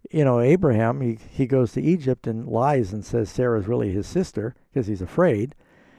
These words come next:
And, uh, <laughs> and then he gets talked into taking his concubine as a wife. The Bible tells us about Zechariah and Elizabeth in the New Testament. It says they were perfect, walking in all the commandments of the Lord.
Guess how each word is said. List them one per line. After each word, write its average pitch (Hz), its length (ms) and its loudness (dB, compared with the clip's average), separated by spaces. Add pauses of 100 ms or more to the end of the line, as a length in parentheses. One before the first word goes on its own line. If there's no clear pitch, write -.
(380)
And, 117 380 2
uh, 117 160 4
<laughs> 107 40 4
and 151 200 4
then 139 100 0
he 139 80 -2
gets 120 200 -2
talked 120 340 -2
into 107 200 -4
taking 113 540 -4
his 113 300 -4
concubine 110 680 0
as 98 120 -4
a 101 60 -2
wife. 98 440 -4 (640)
The 131 80 -2
Bible 139 260 4
tells 123 320 0
us 117 140 -2
about 117 220 0
Zechariah 117 580 2
and 113 160 -4
Elizabeth 123 560 0
in 110 100 -4
the 110 80 -2
New 208 160 0
Testament. - 540 -4
It - 80 -12
says 143 160 -2
they 170 100 2
were 165 300 -2
perfect, 120 420 0
walking 139 340 0
in 139 140 -2
all 139 100 2
the 135 120 -2
commandments 131 480 -4
of 107 60 -8
the 120 60 -2
Lord. 151 300 2